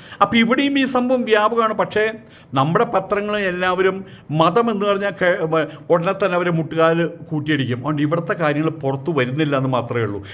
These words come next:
എനിക്കറിയാവുന്ന കാര്യങ്ങൾ തന്നെ വേണ്ടത്രയുണ്ട്. എന്തായാലും ഛത്തീസ്ഗഡിൽ മതം മാറ്റം നടത്തി കഴിഞ്ഞു. അവർക്ക് ഒരുപാട് പ്രലോഭനങ്ങൾ, ധനം, മനമൊക്കെയും കൊടുത്തു. ഇപ്പം എന്തായി?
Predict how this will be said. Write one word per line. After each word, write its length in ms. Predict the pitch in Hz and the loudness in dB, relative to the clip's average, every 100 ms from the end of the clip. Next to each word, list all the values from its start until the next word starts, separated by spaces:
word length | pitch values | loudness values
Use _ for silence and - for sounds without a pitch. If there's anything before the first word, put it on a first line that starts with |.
| - | 0
എനിക്കറിയാവുന്ന 800 | 170 185 233 214 170 151 143 143 | 2 2 2 2 2 2 0 0
കാര്യങ്ങൾ 460 | 131 127 123 120 120 | 0 0 -2 -2 -2
തന്നെ 140 | 120 | -2
വേണ്ടത്രയുണ്ട്. 760 | 113 120 139 139 135 120 110 | 0 0 0 -4 -4 -4 -4
എന്തായാലും 640 | 117 135 135 143 139 139 139 - - | -6 -4 0 0 0 -2 -8 -14 -6
ഛത്തീസ്ഗഡിൽ 1040 | - 196 - 285 - - 160 131 160 226 - - - - - - - | 0 0 0 -4 -2 0 0 0 0 0 -4 -18 -20 -20 -20 -20 -12
മതം 520 | 147 170 190 254 254 247 | 0 2 4 2 0 -2
മാറ്റം 480 | 220 - 208 180 | -2 -2 -4 -2
നടത്തി 320 | 175 151 - 143 | -2 -4 -4 -4
കഴിഞ്ഞു. 720 | 135 143 143 165 220 220 - - - - | 0 0 0 -2 -4 -8 -14 -20 -10 0
അവർക്ക് 240 | 240 262 226 | 0 2 0
ഒരുപാട് 500 | 220 233 220 208 190 | 2 0 -2 -2 -2
പ്രലോഭനങ്ങൾ, 960 | 175 160 175 208 190 170 165 170 175 | -4 0 0 0 -2 -2 0 2 2
ധനം, 460 | 165 143 156 180 180 | 2 0 0 -2 0
മനമൊക്കെയും 420 | 156 170 165 180 | 0 0 -2 -2
കൊടുത്തു. 340 | 156 139 135 | 0 -2 -2
ഇപ്പം 500 | 226 233 - - 139 | -4 -4 -10 -6 0
എന്തായി? 400 | 175 165 170 151 | 2 4 2 0